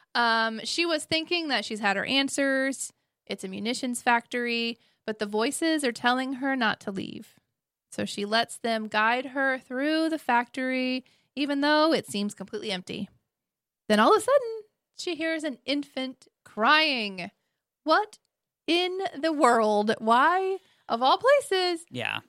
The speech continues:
Speaker 1: is there a baby crying? <laughs> So she
Speaker 2: Well.
Speaker 1: follows a spring maiden into, like, a dormitory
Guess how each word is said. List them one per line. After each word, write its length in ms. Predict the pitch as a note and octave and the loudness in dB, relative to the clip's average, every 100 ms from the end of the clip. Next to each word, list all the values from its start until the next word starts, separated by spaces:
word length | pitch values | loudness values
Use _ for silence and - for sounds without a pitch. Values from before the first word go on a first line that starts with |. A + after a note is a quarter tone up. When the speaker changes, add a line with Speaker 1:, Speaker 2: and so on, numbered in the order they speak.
| _ | _
Speaker 1:
is 300 | F#4 F4+ D4 | -2 -2 0
there 280 | A#3 A#3+ A#3+ | 2 2 2
a 60 | |
baby 340 | A3 G3 F#3+ G#3+ | 0 -4 -4 -8
crying? 840 | - F#3 G3 G#3 G3+ F3 D3+ - _ _ _ _ _ _ _ _ _ - | -4 4 4 6 2 -2 -6 -12 _ _ _ _ _ _ _ _ _ -8
<laughs> 60 | - - - | -8 -8 -8
So 220 | - A#3 | -4 -2
she 140 | - - | 0 -2
Speaker 2:
Well. 140 | C#3+ | -2
Speaker 1:
follows 640 | F3 A3+ A#3+ D4+ D#4 E4 | -4 4 6 6 6 4
a 60 | C4+ | -2
spring 420 | - B3+ B3 B3 | -8 -4 -4 -2
maiden 400 | A3+ A3+ G#3+ G#3+ | -4 -4 -4 -6
into, 840 | - A#3+ B3+ - B3 A#3+ A#3 A#3 G#3+ - | -6 -6 -8 -8 -6 -4 -4 -6 -6 -8
like, 160 | G#3 | -8
a 60 | F#3+ | -8
dormitory 880 | F#3+ G#3 B3 C#4 E4 D#4+ D#4+ E4 | -2 0 0 -2 -2 0 2 0